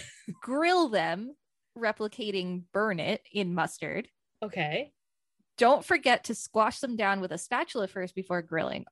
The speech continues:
Speaker 2: Also, you'll need to add butter, but not too much, as axle grease means butter and light means not too much.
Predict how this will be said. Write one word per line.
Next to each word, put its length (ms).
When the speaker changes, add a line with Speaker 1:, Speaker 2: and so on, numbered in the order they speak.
Speaker 2:
Also, 600
you'll 240
need 260
to 200
add 280
butter, 440
but 160
not 220
too 220
much, 360
as 220
axle 300
grease 420
means 320
butter 520
and 240
light 260
means 400
not 240
too 160
much. 340